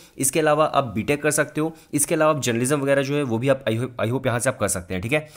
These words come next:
तो आप यहाँ पर देख पा रहे होगे, स्क्रीनशॉट आप इसका ले सकते हो, सब जगह पर बीटेक एमटेक, बीटेक एमटेक लिखा हुआ है, बीआर का आप कर सकते हो। फिर इसके अलावा अगर आप देखोगे तो यहाँ पर आप देख पा रहे होगे बीए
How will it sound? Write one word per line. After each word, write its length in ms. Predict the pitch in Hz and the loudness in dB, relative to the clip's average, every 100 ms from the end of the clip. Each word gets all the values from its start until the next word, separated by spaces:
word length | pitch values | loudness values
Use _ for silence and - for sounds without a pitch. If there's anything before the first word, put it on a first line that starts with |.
| - - - | -20 -20 -2
तो 60 | 139 | 2
आप 80 | 131 | 4
यहाँ 160 | 123 | 4
पर 80 | 135 | 2
देख 160 | 135 131 | 0 2
पा 100 | 139 | 2
रहे 60 | |
होगे, 120 | 143 143 | 2 0
स्क्रीनशॉट 380 | - 110 104 | -2 -2 0
आप 60 | 135 | 0
इसका 180 | 127 139 | 0 -2
ले 80 | 131 | -2
सकते 260 | 135 - | -4 -4
हो, 40 | 143 | -4
सब 160 | 123 | -2
जगह 180 | 120 127 | -2 -2
पर 320 | 127 135 - - | -2 -4 -6 -12
बीटेक 400 | 113 113 135 131 | -4 -2 0 0
एमटेक, 280 | 123 135 117 | 0 -2 -2
बीटेक 200 | 107 131 | -2 0
एमटेक 240 | 127 127 | 0 0
लिखा 140 | 127 | 0
हुआ 160 | 127 131 | 2 4
है, 140 | 131 | 4
बीआर 260 | 98 107 117 | 2 4 4
का 100 | 123 | 4
आप 100 | 123 | 0
कर 120 | 127 | 0
सकते 280 | 123 127 - | -2 -4 -4
हो। 180 | 135 143 _ _ _ _ - - _ - | -4 -4 _ _ _ _ -20 -20 _ -10
फिर 120 | - | -2
इसके 160 | 123 139 | 0 4
अलावा 160 | 135 | 4
अगर 100 | 135 | 6
आप 60 | 135 | 4
देखोगे 380 | 131 143 139 147 - - - - | 2 -2 -2 -2 -6 -20 -20 -8
तो 60 | - | 0
यहाँ 200 | 117 123 | 2 2
पर 80 | 139 | 4
आप 80 | 135 | 4
देख 220 | 123 131 | 2 0
पा 80 | 139 | 2
रहे 80 | 135 | 2
होगे 200 | 135 143 | 2 -2
बीए 420 | 120 104 131 160 | -2 0 4 4